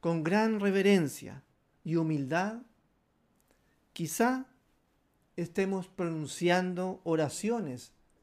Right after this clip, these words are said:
ineficaces. Ahora bien, la reverencia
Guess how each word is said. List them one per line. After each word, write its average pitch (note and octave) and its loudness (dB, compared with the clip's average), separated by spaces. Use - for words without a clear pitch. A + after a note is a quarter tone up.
ineficaces. D3+ -6
Ahora G3+ 4
bien, D#3 -2
la C#3 4
reverencia G3 4